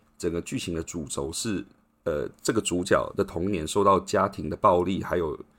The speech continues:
校园的霸凌这种创伤，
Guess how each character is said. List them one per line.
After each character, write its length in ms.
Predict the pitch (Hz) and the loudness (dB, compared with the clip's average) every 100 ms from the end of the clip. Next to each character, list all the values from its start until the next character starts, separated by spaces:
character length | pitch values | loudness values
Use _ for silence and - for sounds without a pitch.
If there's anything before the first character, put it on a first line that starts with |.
| _ _ | _ _
校 340 | - 131 95 85 | -2 2 4 4
园 240 | 78 76 | 0 0
的 560 | 82 76 73 71 67 - _ - | 0 0 0 0 -2 -6 _ 6
霸 180 | 110 85 | 8 8
凌 160 | 80 | 4
这 100 | 90 | -2
种 80 | 90 | -2
创 280 | - - 82 80 | -4 -4 -4 -2
伤， 280 | - 73 | -2 -2